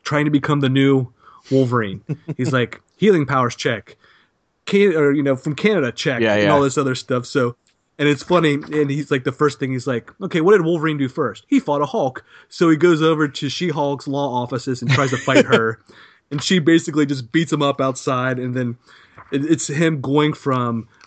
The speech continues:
Speaker 1: uh, you know, like, the Jean Grey school trying to join the X-Men, and then he goes and tries to join the Avengers, and then, like, Alpha Squad and all this other stuff, and it's just kind of him bumbling through in these different outfits, you know, getting his butt kicked by everybody. Um,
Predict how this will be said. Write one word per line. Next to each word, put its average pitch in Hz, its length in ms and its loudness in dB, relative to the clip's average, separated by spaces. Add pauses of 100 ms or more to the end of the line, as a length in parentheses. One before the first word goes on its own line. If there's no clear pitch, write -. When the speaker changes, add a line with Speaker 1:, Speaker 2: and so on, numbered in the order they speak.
Speaker 1:
uh, 127 320 0
you 147 120 2
know, 143 40 6
like, 139 180 2
the 143 80 -4
Jean 143 280 0
Grey 135 200 2
school 127 320 -2
trying 139 220 -4
to 135 80 0
join 139 360 0
the 123 120 2
X-Men, 113 480 -4
and 120 100 -2
then 131 120 0
he 131 80 2
goes 135 260 2
and 131 80 -10
tries 131 220 0
to 131 80 -4
join 127 240 0
the 127 100 2
Avengers, 120 580 -2 (380)
and 135 100 -4
then, 135 200 2
like, 127 180 0
Alpha 127 300 -2
Squad 120 400 -2
and 117 100 -2
all 120 100 -2
this 120 160 -2
other 120 220 0
stuff, 117 400 -4
and 107 240 -6 (400)
it's 135 140 -2
just 147 180 0
kind 135 160 2
of 123 80 0
him 127 500 2
bumbling 135 560 2
through 135 280 2
in 127 60 2
these 123 160 0
different 127 300 -2
outfits, 120 720 -4 (360)
you 123 80 -4
know, 120 60 -4
getting 131 240 2
his 113 100 -2
butt 139 300 -2
kicked 127 240 -6
by 123 120 2
everybody. 113 640 0 (540)
Um, 107 340 -6